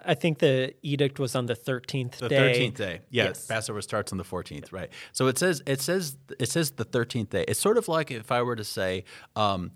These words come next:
Speaker 2: "On the twenty-fourth day of the last month of the year," right? We're like, "Oh, Christmas is the next day,"
Speaker 1: Mm-hmm.
Speaker 2: right? It's a similar sort of thing. We don't celebrate, you know, uh, Passover, uh, and so we might miss it, right? You know, if,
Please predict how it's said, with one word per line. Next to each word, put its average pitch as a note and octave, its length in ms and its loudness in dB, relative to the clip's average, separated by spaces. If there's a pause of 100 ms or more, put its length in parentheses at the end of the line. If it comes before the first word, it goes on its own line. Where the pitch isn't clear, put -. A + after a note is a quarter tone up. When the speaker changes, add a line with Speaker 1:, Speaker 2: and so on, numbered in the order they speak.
(240)
Speaker 2:
"On A2 120 2
the A2 80 2
twenty-fourth E3 760 -4
day C3 220 -2
of A2 140 -6
the E2 80 -4
last G2+ 440 -4
month F2+ 440 -6
of - 180 -20
the F#2+ 80 -14
year," F#2+ 540 -6
right? A2 240 0
We're A2 100 -2
like, E2 200 -6
"Oh, B3+ 220 -6 (100)
Christmas - 480 -8
is - 140 -12
the E2 100 -10
next - 300 -12
day," - 320 -8
Speaker 1:
Mm-hmm. A#2+ 100 -16
Speaker 2:
right? B2 240 -8 (220)
It's C3+ 160 2
a D3+ 40 0
similar G#3 360 -2
sort D#3 260 -2
of C3+ 80 -4
thing. B2+ 320 0 (360)
We C#3+ 360 2
don't B2+ 340 0
celebrate, A#2 600 2 (100)
you G#2+ 80 -6
know, F2+ 420 -4
uh, F#2+ 320 -2
Passover, B2+ 880 2 (360)
uh, G#2+ 220 0
and A2 160 0
so A2+ 100 -4
we A#2 100 0
might D3 180 4
miss A3+ 280 2
it, - 140 -6 (120)
right? B2+ 340 -4
You B2 140 -10
know, C3+ 220 -4
if, A2 200 -4